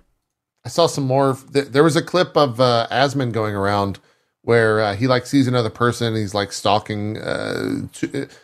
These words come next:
stalking with, uh, the, the idea that he's going to shoot said person, uh, in the game.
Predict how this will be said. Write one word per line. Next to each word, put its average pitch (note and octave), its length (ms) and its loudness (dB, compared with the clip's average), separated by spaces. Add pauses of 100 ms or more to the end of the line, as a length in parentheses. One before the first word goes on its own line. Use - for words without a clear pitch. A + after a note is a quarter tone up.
stalking E3 360 0
with, D#3+ 260 -2
uh, C3 280 2
the, B2 340 -4
the B2 160 4
idea A#2 240 2
that G#2+ 160 -4
he's A2 120 -4
going A2+ 200 -2
to G2 80 -6
shoot F3 280 0
said A2+ 300 0
person, F#2 440 -6 (380)
uh, G2+ 280 0
in C#3 180 2
the A#2+ 80 0
game. F#2+ 540 -2